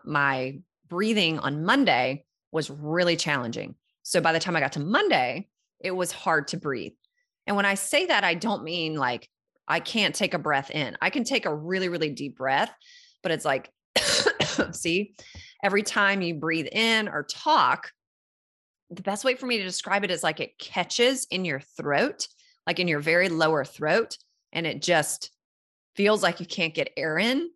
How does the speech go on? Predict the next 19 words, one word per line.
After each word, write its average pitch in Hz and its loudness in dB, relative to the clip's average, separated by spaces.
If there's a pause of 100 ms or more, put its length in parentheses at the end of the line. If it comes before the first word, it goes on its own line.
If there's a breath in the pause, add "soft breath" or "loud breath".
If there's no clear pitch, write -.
(500)
Um, 165 0
I've 185 -6
had 233 0
all 202 4
my 196 4
oxygenation 160 -2
levels 147 -4
checked, 147 -2
like, 135 -4
everything 170 -2
is 160 -8 (360)
totally 190 4
fine, 139 0 (540 loud breath)
like, - -10
nothing 135 -4 (280)
horrible 143 2
is 151 0
happening. 185 0 (400 loud breath)
Um, 139 2